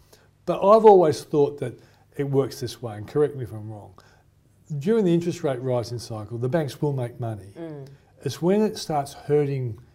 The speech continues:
Speaker 1: the economy,
Speaker 2: Mm.
Speaker 1: that's when the problem will come for banks. So it
Speaker 2: Mm.
Speaker 1: seems to me our banks have probably got at least twelve months of having improved profits because they're charging
Speaker 2: Mm.
Speaker 1: higher interest rates.
Speaker 2: Mm.
Speaker 1: The defaults are really low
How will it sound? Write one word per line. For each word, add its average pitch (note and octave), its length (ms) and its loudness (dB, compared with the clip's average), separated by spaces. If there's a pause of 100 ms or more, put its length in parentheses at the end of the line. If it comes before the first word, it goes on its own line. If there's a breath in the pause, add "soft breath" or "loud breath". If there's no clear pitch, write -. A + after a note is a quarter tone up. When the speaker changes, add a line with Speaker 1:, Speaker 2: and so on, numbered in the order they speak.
(200 soft breath)
Speaker 1:
the B2+ 80 -2
economy, C3 680 -2 (120)
Speaker 2:
Mm. D3+ 280 -14 (100)
Speaker 1:
that's D#3 340 2
when C#3+ 200 -2
the C3 80 -2
problem B2+ 400 -2
will A#2 100 -4
come A#2+ 220 -6
for A#2 120 -6
banks. B2 320 -4
So F3 100 2
it E3+ 40 0
Speaker 2:
Mm. F3 80 -6
Speaker 1:
seems A3 240 -4
to D#3 80 -4
me D3 300 -2 (580 loud breath)
our G3+ 120 6
banks E3 340 2
have - 180 -6
probably F3+ 340 2
got C3 220 2
at C#3 60 -4
least D3 200 0
twelve D#3+ 280 2
months C3 340 -4 (100)
of C#3+ 200 -4 (580)
having C#3 260 -6
improved D#3+ 520 2
profits D#3 420 0 (280 soft breath)
because E3 300 0
they're F3 100 4
charging E3+ 420 -2
Speaker 2:
Mm. C#3+ 40 -2
Speaker 1:
higher D#3+ 240 0
interest F#3 300 -4
rates. C#3 260 -2
Speaker 2:
Mm. G#3+ 120 -14 (340 loud breath)
Speaker 1:
The D3+ 80 -8
defaults G#3+ 580 6
are F3+ 80 8
really D#3+ 340 8
low C#3 420 2